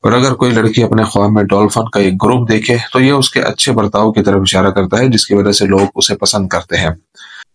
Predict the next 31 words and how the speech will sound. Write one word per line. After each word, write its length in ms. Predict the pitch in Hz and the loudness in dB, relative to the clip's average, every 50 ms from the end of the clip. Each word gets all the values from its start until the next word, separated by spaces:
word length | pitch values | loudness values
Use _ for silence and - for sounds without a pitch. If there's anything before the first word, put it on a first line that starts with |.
| _ - | _ -6
और 100 | - 113 117 | -4 -2 0
जब 120 | 139 156 | 0 2
वो 120 | 156 165 160 | 2 2 2
अपने 180 | 165 160 156 | 2 0 2
घर 180 | 139 127 131 131 | 2 2 2 0
के 140 | 131 - - | 0 -2 -2
अंदर 340 | - 110 123 127 139 151 135 | 0 0 2 2 2 2 2
एक 180 | 127 123 113 110 | 0 0 0 0
डॉल्फिन 340 | 107 104 104 107 113 110 104 | 0 0 2 2 0 0 0
को 100 | 110 101 | 0 2
देखती 320 | 104 104 101 98 - 113 | 2 0 0 0 0 0
है 100 | 117 113 | 0 2
तो 100 | - 113 | 0 0
इससे 200 | 104 - - 104 | 0 0 0 0
जाहिर 220 | 104 104 107 117 | 0 0 2 2
होता 260 | 120 117 110 - 113 117 | 0 0 0 0 -2 -2
है 100 | 123 123 | 0 0
कि 80 | 123 | 0
उस 200 | 113 107 - - | 0 -2 0 -2
लड़की 300 | 110 110 110 - 131 131 127 | 0 -2 -2 0 -2 -2 0
को 140 | - 127 | 2 2
एक 180 | 123 120 120 - | 2 0 0 0
अच्छे 300 | - 123 127 - - 135 | -2 -4 -2 -2 0 0
इखलाक 380 | 120 - - 110 104 107 104 104 | 0 0 0 0 0 0 0 0
वाले 180 | 107 107 113 110 | 0 0 0 0
नौजवान 460 | 104 104 101 101 98 98 101 104 101 | 0 0 0 2 2 2 0 0 -2
की 120 | 101 98 | -4 -4
तरफ 280 | - 98 101 107 104 - - | -2 0 -2 -2 -2 -2 -2
पेश 220 | 101 98 92 - | -2 0 0 -2
किया 200 | - - 98 95 | -2 -2 0 0
जाएगा। 340 | 92 90 85 85 82 80 85 | 0 0 0 0 0 -2 -4